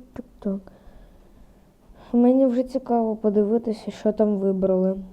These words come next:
Мусорний туш. О, найкраще, що я коли-небудь чув. Дональд! Дональд! Дональд Трамп! Такі люди, як ви.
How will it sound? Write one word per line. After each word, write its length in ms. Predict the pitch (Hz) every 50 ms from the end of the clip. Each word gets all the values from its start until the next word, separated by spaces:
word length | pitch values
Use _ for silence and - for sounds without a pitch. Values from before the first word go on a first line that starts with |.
| - _ _ _ _ _ _ _ _ - _ _ - - -
Мусорний 760 | - 220 226 233 247 254 247 247 - 240 226 226 233 233 226
туш. 500 | 220 226 - 240 240 233 220 - - - - - - - - -
О, 420 | 349 403 427 415 403 359 320 262 - - - -
найкраще, 680 | 233 233 226 220 226 - 233 226 214 214 - - 226
що 220 | - - - 226
я 260 | 220 208 208 208 220 220 - - _ -
коли-небудь 680 | 220 220 - 220 208 214 214 214 214 208 214 214 214
чув. 280 | - - - 233 220 214 - - - 240 220 202 180
Дональд! 840 | 240 226 302 311 320 330 330 320 320 311 294 285 269 240 214 - - - -
Дональд! 880 | 240 226 302 370 403 359 359 359 359 349 339 330 302 277 240 247 - - - _ _ _ -
Дональд 400 | 240 247 247 254 254 247 254 -
Трамп! 480 | - 247 254 254 247 240 220 214 220 - _ _ _ _ _ _ -
Такі 420 | - 226 226 - - 254 262 262
люди, 320 | 262 262 254 240 233 240 240 240
як 200 | 233 233 - -
ви. 380 | 220 220 226 226 208 196 196